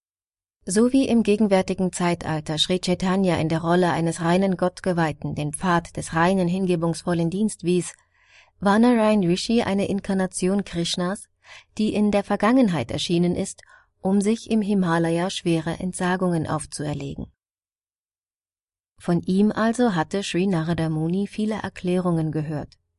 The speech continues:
die genau dem entsprechen, was einst von Kumara Sanandana in Form der Veda-Stuti vorgetragen wurde.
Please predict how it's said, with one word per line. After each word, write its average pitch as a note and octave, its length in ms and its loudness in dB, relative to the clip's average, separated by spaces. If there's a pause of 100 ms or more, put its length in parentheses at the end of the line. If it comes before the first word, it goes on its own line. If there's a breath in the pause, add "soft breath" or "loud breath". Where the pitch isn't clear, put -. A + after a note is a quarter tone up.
(380 loud breath)
die F#3 80 -2
genau F3+ 360 2
dem A3 260 0
entsprechen, D3+ 800 -6
was E3 180 -6
einst D#3+ 460 -2
von F3 180 -2
Kumara E3 540 0
Sanandana E3+ 640 0 (420 loud breath)
in F#3+ 140 0
Form G3+ 380 2
der F#3 180 2
Veda-Stuti F#3 760 0
vorgetragen D3 800 -4
wurde. C3+ 300 -6